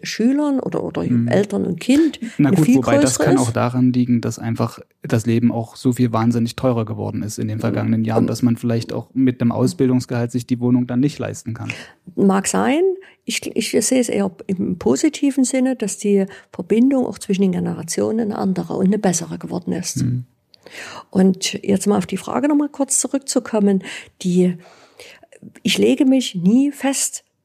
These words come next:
Speaker 1: wenn ich die Ausbildung mache. Ich habe wirklich echt da noch alle Chancen.
Speaker 2: Mhm.
Speaker 1: Und ich glaube, das wird manchmal verkannt.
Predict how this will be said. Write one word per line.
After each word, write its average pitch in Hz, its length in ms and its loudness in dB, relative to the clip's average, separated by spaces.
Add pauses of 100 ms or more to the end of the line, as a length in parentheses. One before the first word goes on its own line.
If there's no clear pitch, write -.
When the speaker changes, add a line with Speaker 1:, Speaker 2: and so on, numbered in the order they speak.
(260)
Speaker 1:
wenn 196 200 2
ich 196 240 -4
die 190 240 -6
Ausbildung 277 640 2
mache. 202 260 -2
Ich - 160 -10
habe 202 120 -8
wirklich 247 380 -2
echt 226 280 -4
da 247 80 2
noch 226 160 -2
alle 214 180 0
Chancen. 190 600 0 (120)
Speaker 2:
Mhm. 123 280 0
Speaker 1:
Und 190 320 2
ich 196 80 -4
glaube, 214 320 2
das 208 220 -6
wird 233 120 2
manchmal 190 320 0
verkannt. 175 600 -4